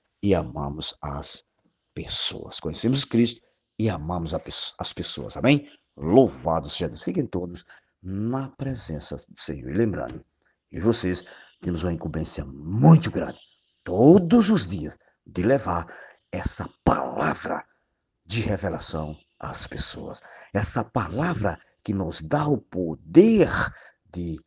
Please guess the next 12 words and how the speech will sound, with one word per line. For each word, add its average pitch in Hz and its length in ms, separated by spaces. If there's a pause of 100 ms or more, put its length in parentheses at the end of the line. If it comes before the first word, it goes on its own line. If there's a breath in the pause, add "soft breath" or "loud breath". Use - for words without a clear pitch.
(200)
salvar 76 680
as - 160
pessoas 82 560 (380)
do 98 120
cativo 90 600
de 65 80
Satanás. - 680 (140)
E 85 100
lembre-se, 80 320 (500 soft breath)
não 80 240
vamos 139 320
ficar 160 280